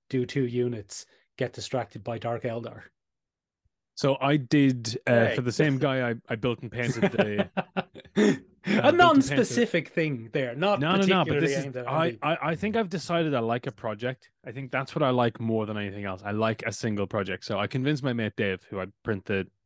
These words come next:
Speaker 2: printed the ships for, that we have to play Heresy. And he was like, "Cool." So when the Heresy box came out, he just sent me a box of it and, like, some bits. And so in a week, I painted him a whole,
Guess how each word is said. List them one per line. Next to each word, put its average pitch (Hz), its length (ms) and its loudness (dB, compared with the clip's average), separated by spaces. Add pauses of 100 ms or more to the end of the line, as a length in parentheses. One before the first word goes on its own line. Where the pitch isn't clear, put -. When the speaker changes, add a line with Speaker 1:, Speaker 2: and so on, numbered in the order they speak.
Speaker 2:
printed 101 220 -4
the 98 100 -4
ships - 240 -4
for, - 160 -12 (520)
that 113 120 2
we 113 80 4
have 117 140 0
to - 80 -18
play 107 340 0 (180)
Heresy. - 440 -4 (580)
And 120 100 -2
he 127 80 2
was 120 140 0
like, 110 200 -2
"Cool." 104 400 0 (160)
So - 160 -6
when 113 140 -2
the 110 80 -2
Heresy 127 300 -2
box 131 280 -2
came 107 140 -10
out, 101 140 -6
he 107 100 -8
just 104 200 -6
sent 107 180 -4
me 110 80 -4
a 107 60 -2
box 117 260 -2
of 139 60 2
it - 200 -6
and, 107 220 -8
like, 101 220 -6
some 104 160 -6
bits. - 300 -6 (540)
And 98 80 -10
so 110 260 0
in 120 640 2
a 113 100 2
week, 110 460 0 (300)
I 110 100 -2
painted 104 320 -4
him 110 120 -4
a 101 80 -2
whole, 101 500 0